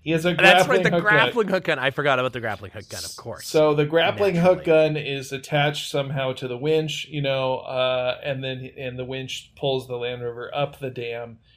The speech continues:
Speaker 1: and then he gets to the top of the dam, and then he, he just, like, he has his turn signals on, if I remember, and then he, he just, like, <laughs> 'cause he signals that he's gonna turn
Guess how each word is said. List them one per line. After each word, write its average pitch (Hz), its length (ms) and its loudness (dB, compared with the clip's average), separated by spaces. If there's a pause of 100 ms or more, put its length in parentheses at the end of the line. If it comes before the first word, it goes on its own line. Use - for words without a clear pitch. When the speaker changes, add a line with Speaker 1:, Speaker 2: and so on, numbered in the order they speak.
(100)
Speaker 1:
and 143 120 -2
then 151 80 2
he 151 60 -2
gets 180 180 0
to 180 60 -6
the 165 80 -2
top 151 240 0
of 135 60 -12
the 135 60 -8
dam, 135 480 -4 (360)
and 135 160 -6
then 135 100 -6
he, 131 260 -6
he 135 160 -6
just, 131 300 -6
like, 123 360 -4 (220)
he 143 220 -4
has 127 160 -2
his 120 160 -12
turn 165 300 -6
signals 170 440 -6
on, 170 280 -2
if 156 120 -4
I 170 100 -2
remember, 170 320 -4
and 143 200 -2
then 139 100 -4
he, 139 200 -8
he 143 120 -4
just, 151 320 -2
like, 147 480 2
<laughs> 147 80 -10
'cause 156 160 2
he 135 120 -4
signals 160 640 0
that 156 120 2
he's 147 220 2
gonna 160 280 0
turn 147 520 -4